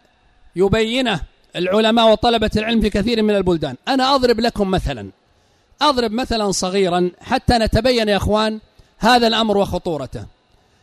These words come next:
مرة من المرات وقع بين يدي صك، صك حكم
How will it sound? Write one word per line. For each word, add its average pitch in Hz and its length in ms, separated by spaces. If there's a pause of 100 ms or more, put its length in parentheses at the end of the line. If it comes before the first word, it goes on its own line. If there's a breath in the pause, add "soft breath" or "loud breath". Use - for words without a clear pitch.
(240)
مرة 311 360
من 247 220
المرات 190 560
وقع 233 540 (880)
بين 285 260
يدي 240 360
صك، - 540 (180)
صك - 360
حكم 170 400